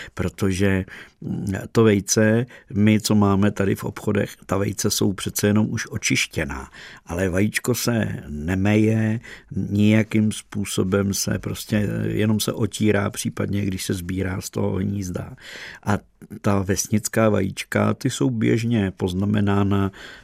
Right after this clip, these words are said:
eh, výkaly, eh, slepičími. Takže protože když by se vajíčko umývalo a dělalo se s ním nějaké takovéhle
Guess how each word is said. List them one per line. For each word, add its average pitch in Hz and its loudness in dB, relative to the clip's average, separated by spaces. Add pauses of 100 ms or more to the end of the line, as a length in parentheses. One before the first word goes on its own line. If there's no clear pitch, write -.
eh, 92 -2
výkaly, 95 0
eh, 90 -4
slepičími. 95 -4 (320)
Takže 95 0 (460)
protože 104 0
když 110 2
by 95 -2
se 110 0
vajíčko 104 2
umývalo 101 2
a 110 0
dělalo 95 0
se 107 -4
s - -2
ním 107 2
nějaké 104 0
takovéhle 101 0